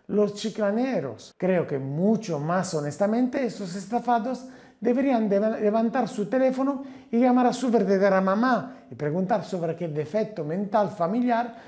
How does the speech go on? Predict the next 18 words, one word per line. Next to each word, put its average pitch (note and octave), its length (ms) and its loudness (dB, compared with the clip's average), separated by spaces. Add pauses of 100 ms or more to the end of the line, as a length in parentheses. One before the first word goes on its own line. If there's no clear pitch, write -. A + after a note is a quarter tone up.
(160)
es G3+ 160 -2
posible A#3+ 480 2
que A#3 100 -4
hayan A#3 540 0
heredado. F3 800 2 (300)
Porque, B2 260 -6
en C3+ 240 -2
resumen, D#3+ 640 0 (260)
seamos B3 380 2
sinceros, G3 840 0 (240)
los G3 180 -2
estafadores, A#3+ 880 -2 (240)
chiclaneros, D#3 880 -2
canarios, D3+ 680 -4
ingleses D3+ 640 -4 (240)
y F#3 80 -2
así A#3 460 0
sucesivamente, F#3 1120 0